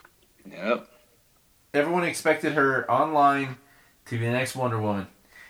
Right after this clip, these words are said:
Speaker 2: We even talked about it, like, a couple episodes ago. Um,
Speaker 1: Mm-hmm.
Speaker 2: and no, no, they, they didn't give us that bullshit thing like, "Oh, it's a black Wonder Woman." No.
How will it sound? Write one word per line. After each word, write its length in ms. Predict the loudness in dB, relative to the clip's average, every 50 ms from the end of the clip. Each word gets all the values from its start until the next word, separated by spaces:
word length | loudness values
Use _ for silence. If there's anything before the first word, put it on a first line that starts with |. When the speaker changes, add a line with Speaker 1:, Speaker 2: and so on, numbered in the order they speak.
| _ _
Speaker 2:
We 180 | -2 0 2 2
even 140 | 2 0
talked 260 | 4 4 4 4 4 6
about 200 | 6 6 6 6
it, 180 | 4 2 0
like, 340 | -2 -2 -2 -2 -6 -10 -6
a 160 | -2 -2 -2 0
couple 360 | 2 2 2 4 2 2 2
episodes 440 | 2 0 -2 -4 -2 -2 -2 -2 -2
ago. 340 | -2 -2 -2 -2 -4 -6 -12 -8
Um, 460 | -4 -2 0 0 2 0 0 -2 -4 -6
Speaker 1:
Mm-hmm. 360 | -6 -4 -4 -4 -4 -6 -8 -10 -12 _ -20 -20 -20 -20 _ _
Speaker 2:
and 280 | -6 -4 -2 -2 0 2
no, 320 | 4 4 4 4 2 0 -6 -8
no, 280 | -2 2 4 4 4 2
they, 160 | 0 -2 -4
they 220 | -4 -4 -4 -4 0
didn't 460 | 0 0 0 0 -4 -8 -10 -10 -6
give 200 | -2 -2 0 0
us 160 | -2 -2 -2
that 220 | -4 -6 -6 -6 -4
bullshit 380 | -4 -4 -4 -4 -4 -6 -6
thing 200 | -6 -6 -6 -6
like, 220 | -4 -4 -4 -4 -2
"Oh, 160 | -2 -2 -2
it's 120 | -2 -4
a 40 | -4 -4
black 280 | 0 0 0 0 0
Wonder 200 | -2 -4 -4 -4 -4
Woman." 300 | -4 -4 -6 -6 -2 2
No. 380 | 4 4 4 4 2 -2 -6